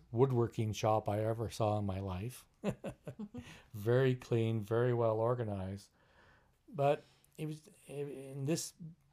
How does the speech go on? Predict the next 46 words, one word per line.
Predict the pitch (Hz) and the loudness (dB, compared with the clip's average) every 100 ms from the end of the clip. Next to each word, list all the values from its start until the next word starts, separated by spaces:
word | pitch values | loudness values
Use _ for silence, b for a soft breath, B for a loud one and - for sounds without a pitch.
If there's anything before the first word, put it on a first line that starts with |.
| - | 4
boat | 147 - | 4 6
builder | 120 117 113 107 110 - | 2 4 2 0 -8 0
built | 123 123 170 | 2 2 -2
wooden | 139 117 104 101 107 - _ | 0 0 2 -2 -4 -8 _
boats. | - 117 107 - - - _ b b b b b b _ - | -2 -2 -4 -12 -20 -20 _ b b b b b b _ -4
And | 139 143 143 139 131 131 - | 0 2 2 0 -2 -6 -8
as | 139 175 180 127 | -2 0 0 -2
I | 135 139 | -2 -2
got, | 139 139 139 143 _ _ _ _ _ _ 302 127 | -2 0 0 0 _ _ _ _ _ _ -16 -6
as | 127 123 - | -6 -6 -4
asking | 127 120 - 120 | 0 0 -2 -6
questions, | - 127 127 - 110 | -2 -2 -2 -6 -8
he | 113 | -8
was | 110 107 | -10 -10
showing | - 139 147 151 | -4 0 0 0
me | 135 131 123 117 - B B B B - | 0 2 0 -2 -8 B B B B -6
this, | 120 110 - - 175 185 196 175 | -4 -4 -8 -18 -16 -16 -14 -12
walking | 135 123 123 131 | -4 -2 -2 -4
through | 131 131 | -2 -2
the | 131 | -2
shop, | - 107 107 107 | -4 -4 -6 -8
getting | - 127 127 | -10 -8 -4
a | |
little | 120 127 | -2 -2
tour, | 123 113 107 110 b b b b b _ | -2 -4 -2 -6 b b b b b _
and | 127 123 | -2 0
we | 123 | 0
stop | - 156 160 | 0 0 0
at | 139 | -2
this | 131 120 | -2 -2
one | 131 139 131 | -2 -2 -2
boat, | 120 123 131 131 | 2 2 2 -2
and | 123 | -4
he's | 123 | -4
talking | - 113 - 123 | -2 -4 -4 -6
about | 113 110 | -2 0
it, | 113 117 | -2 -2
and | 117 | -6
he | 113 | -4
said, | - 113 | -2 -2
"Yeah, | 117 139 143 | 0 2 2
I'm | 143 | 0
not | 165 156 | -2 -2
sure | - 156 | -4 -2
how | 135 147 | 0 2
that, | 139 147 | 2 0